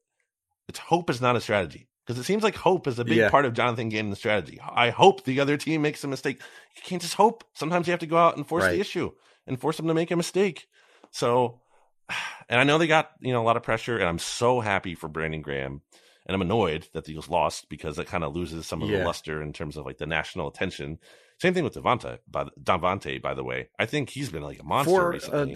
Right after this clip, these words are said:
Speaker 2: four, four
Speaker 1: And
Speaker 2: games
Speaker 1: 'cause
Speaker 2: over a hundred yards in his last five.
Speaker 1: Yeah, and because the Eagles have lost two of these,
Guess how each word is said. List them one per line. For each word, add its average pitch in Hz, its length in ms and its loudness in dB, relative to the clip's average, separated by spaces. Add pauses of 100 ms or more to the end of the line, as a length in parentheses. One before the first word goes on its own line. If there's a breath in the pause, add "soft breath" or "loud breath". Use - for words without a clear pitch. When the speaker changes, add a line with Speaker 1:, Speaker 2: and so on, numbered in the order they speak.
(120)
Speaker 2:
four, 175 300 -2
four 170 180 2
Speaker 1:
And 151 80 -2
Speaker 2:
games 156 220 -2
Speaker 1:
'cause 156 80 2
Speaker 2:
over 135 180 4
a 127 40 0
hundred 131 280 0
yards 123 280 0
in 110 60 -2
his 101 140 -4
last 101 240 -2
five. - 340 -6 (1200)
Speaker 1:
Yeah, 143 320 -2 (120)
and 131 220 0
because 123 240 -6
the 139 60 -2
Eagles 139 140 -2
have 117 100 -2
lost 127 280 0
two 151 160 2
of 131 60 0
these, 101 440 -4